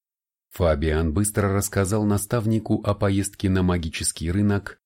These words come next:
и разговор со свидетелем. Выслушав его,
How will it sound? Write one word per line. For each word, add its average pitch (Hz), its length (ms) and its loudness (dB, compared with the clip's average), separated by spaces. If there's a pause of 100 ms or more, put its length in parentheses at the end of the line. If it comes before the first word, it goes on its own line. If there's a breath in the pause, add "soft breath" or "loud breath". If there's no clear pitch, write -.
(260)
и 92 160 2
разговор 95 480 0
со - 160 -4
свидетелем. 92 880 -4 (720)
Выслушав 104 680 -2
его, 104 460 0